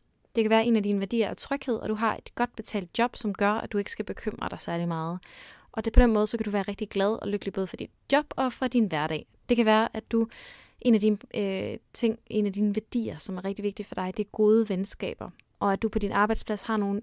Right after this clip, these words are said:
mega gode kollegaer, som gør, at du både er glad for dit arbejde, men også at du finder mening i dit arbejde. Og netop det her med, hvor vi tidligere snakkede om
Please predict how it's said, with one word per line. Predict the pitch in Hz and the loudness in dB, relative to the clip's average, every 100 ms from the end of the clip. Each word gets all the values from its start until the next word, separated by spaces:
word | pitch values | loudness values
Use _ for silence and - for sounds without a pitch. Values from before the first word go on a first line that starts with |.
| 214 | -2
mega | 208 220 226 | 0 0 0
gode | 214 208 | -2 -4
kollegaer, | - 208 214 214 190 | 0 0 2 0 -4
som | 208 | -6
gør, | 196 196 | -2 -2
at | 202 - | -2 -4
du | 190 | -8
både | 180 175 175 | -6 -6 -6
er | |
glad | 185 180 | -4 -6
for | - | -6
dit | 165 - _ _ - | -10 -12 _ _ 0
arbejde, | 254 277 240 220 | 2 4 4 2
men | 220 208 | 0 0
også | 226 233 | -2 -6
at | |
du | 226 | -6
finder | 254 247 | 0 4
mening | 233 254 269 247 | 6 6 4 2
i | |
dit | 170 160 | -2 -6
arbejde. | 151 151 - - - - - - | -8 -6 -6 -8 -10 -14 -20 -6
Og | - | 2
netop | 220 233 233 | 6 6 4
det | 214 | 2
her | 214 | 2
med, | 190 190 208 208 | 0 0 -2 -4
hvor | 190 | -6
vi | |
tidligere | 185 220 214 196 | -2 0 0 0
snakkede | 190 202 202 196 | -2 -2 -2 -2
om | 185 | -2